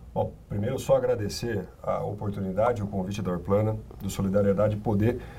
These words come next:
dirigir ao público e tá participando, é, do início de um programa que eu tenho certeza vai ser, é, de muito sucesso.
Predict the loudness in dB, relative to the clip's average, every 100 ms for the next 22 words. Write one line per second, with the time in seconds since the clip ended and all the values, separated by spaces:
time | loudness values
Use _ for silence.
0 | -10 2 6 6 8 6 6 2 2 0
1 | 0 0 2 4 4 4 4 0 2 2
2 | 2 0 -2 -6 -16 -2 4 4 4 4
3 | 4 4 6 4 4 0 0 0 2 4
4 | 2 0 0 0 0 0 0 0 2 0
5 | 2 0 0 -2 -14 -16 -16 -16 -16 -16
6 | -6 4 6 6 6 6 4 4 2 2
7 | -2 -2 -6